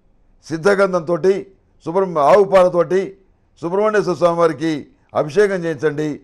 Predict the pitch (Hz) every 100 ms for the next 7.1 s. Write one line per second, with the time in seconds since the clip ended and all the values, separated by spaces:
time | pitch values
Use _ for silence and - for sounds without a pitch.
0 | _ _ - 151 190 214 190 170 156 147
1 | 151 147 139 - _ - 123 175 185 180
2 | 175 165 156 156 139 147 123 - _ 131
3 | 143 190 180 151 147 123 - _ 127 143
4 | 131 117 107 85 - _ _ _ _ _
5 | _ _ _ _ _ _ _ 135 151 185
6 | 190 196 196 185 190 190 160 165 190 196
7 | 165